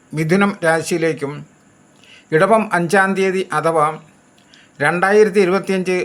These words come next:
മെയ് പത്തൊമ്പതിന് രാഹു കുംഭം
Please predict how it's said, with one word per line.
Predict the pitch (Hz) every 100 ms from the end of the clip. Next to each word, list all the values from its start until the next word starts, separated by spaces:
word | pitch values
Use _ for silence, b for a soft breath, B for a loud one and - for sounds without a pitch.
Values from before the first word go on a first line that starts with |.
| - _ -
മെയ് | 165 196
പത്തൊമ്പതിന് | - 156 180 180 175 175 165 - _ _ _ b b b 143
രാഹു | 170 202 214 208
കുംഭം | 170 185